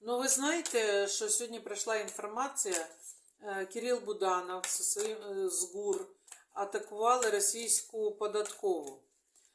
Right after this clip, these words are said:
Знищили всі дані, а, коротше, паралізували роботу, і це відповідь була на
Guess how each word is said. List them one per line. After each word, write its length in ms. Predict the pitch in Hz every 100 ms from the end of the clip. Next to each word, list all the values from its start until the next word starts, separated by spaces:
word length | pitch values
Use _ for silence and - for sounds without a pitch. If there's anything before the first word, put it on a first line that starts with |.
| _
Знищили 1080 | 185 214 254 294 - 254 240 233 240 220 220 - _ -
всі 360 | - 240 247
дані, 720 | 190 220 233 254 240 208 185 185 -
а, 200 | 190 180 175 180 -
коротше, 600 | 208 226 - 226 208 202 - _ _ _ _ _ _ - - - _ _ _ - 202 185 233 196
паралізували 920 | 226 226 240 220 220 226 240 233 220
роботу, 920 | 226 208 233 262 262 262 202 180 185 220
і 600 | 214 214 214 214 202 202 - _ _ 202 196
це 180 | 254 240
відповідь 500 | 262 - 220 202 180
була 400 | 202 208 196 -
на 640 | 202 196 202 196 180